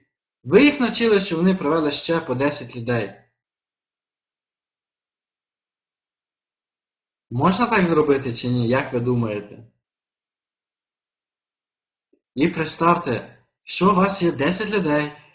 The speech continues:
і вони провели ще по десять людей, але от активних, впевнених в собі. Представте, яка у вас буде армія. Сто людей, ви всіх порвете.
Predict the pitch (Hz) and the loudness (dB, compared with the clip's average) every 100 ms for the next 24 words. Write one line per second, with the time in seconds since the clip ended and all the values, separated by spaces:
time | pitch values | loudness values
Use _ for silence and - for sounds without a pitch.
0 | _ - 113 170 180 143 151 165 139 - | _ -10 -2 2 2 2 2 2 0 -2
1 | 160 170 135 131 123 120 117 117 117 104 | -2 -2 0 -2 -2 -6 -6 -2 -2 -2
2 | 92 - _ _ 123 165 160 180 180 - | -8 -18 _ _ 0 2 2 -2 -6 -6
3 | 202 208 160 117 - - - 160 147 123 | 2 4 4 0 -6 -12 0 2 2 -2
4 | 113 113 127 131 139 101 85 - _ _ | -4 -6 -8 0 0 0 -6 -20 _ _
5 | _ _ _ _ _ _ _ 120 123 - | _ _ _ _ _ _ _ -8 -4 2
6 | 180 180 160 139 156 135 113 139 147 120 | 2 2 -2 0 0 2 2 2 2 -2
7 | 127 139 131 135 139 127 113 101 95 - | 0 0 0 0 0 0 -4 -6 -12 -18
8 | _ _ _ _ _ _ _ _ - - | _ _ _ _ _ _ _ _ -18 0
9 | 170 190 185 147 151 127 120 147 113 - | 6 8 8 6 4 4 4 2 2 -4
10 | - 214 202 151 135 143 135 120 104 98 | -6 -6 -4 -2 2 4 2 -2 -8 -12